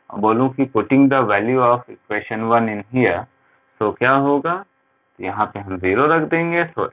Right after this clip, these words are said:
एक्स क्यूब प्लस वाई क्यूब प्लस ज़ेड क्यूब माइनस थ्री एक्स Y Z is equal to zero, Bracket में X square, Y square, Z square minus X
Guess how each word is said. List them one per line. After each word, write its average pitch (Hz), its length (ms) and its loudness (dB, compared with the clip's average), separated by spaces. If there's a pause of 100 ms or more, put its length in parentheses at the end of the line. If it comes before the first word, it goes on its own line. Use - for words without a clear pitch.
एक्स - 160 -10 (160)
क्यूब 151 320 4 (640)
प्लस 107 220 2 (140)
वाई 104 360 2
क्यूब 165 540 -2 (100)
प्लस 98 240 0 (520)
ज़ेड 120 420 0 (120)
क्यूब 165 340 0
माइनस 110 500 0
थ्री 147 440 -2
एक्स 139 420 -4
Y 135 340 2
Z 151 360 -2 (680)
is 107 140 0
equal 101 480 -2
to 101 200 -4
zero, 156 400 4
Bracket 98 500 -2
में 98 300 -10
X 127 260 -6
square, 139 960 0
Y 117 340 2
square, 131 720 0 (640)
Z 120 500 2
square 127 440 2
minus 117 540 0 (180)
X 127 220 -6